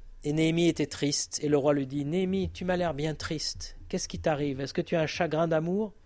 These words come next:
Et Néhémie dit, « Non, c'est mon peuple qui est désolé, ma ville qui est détruite. » Et le roi, contre toute attente, lui dit, « Qu'est-ce que tu veux ?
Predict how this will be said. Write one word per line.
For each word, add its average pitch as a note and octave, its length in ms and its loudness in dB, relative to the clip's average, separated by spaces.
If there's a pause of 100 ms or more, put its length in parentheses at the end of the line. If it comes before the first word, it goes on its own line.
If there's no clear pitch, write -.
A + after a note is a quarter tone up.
(920)
Et C3 60 -8
Néhémie C#3 260 0
dit, « C3 180 0
Non, B2+ 320 -2 (220)
c'est - 180 -4
mon B2+ 160 -2
peuple B2 460 -6 (240)
qui - 120 -8
est A#2+ 40 -8
désolé, A#2+ 560 -4
ma C3 160 0
ville C3+ 340 0
qui - 120 -8
est C3+ 40 0
détruite. » - 720 -10 (840)
Et D#3+ 100 8
le E3 100 10
roi, E3 520 8 (380)
contre F3+ 260 2
toute - 240 4
attente, C#4+ 420 6
lui E3+ 180 -4
dit, « A3+ 280 -2 (240)
Qu'est-ce - 200 8
que B3+ 100 2
tu G3+ 160 -4
veux ? D3 200 -2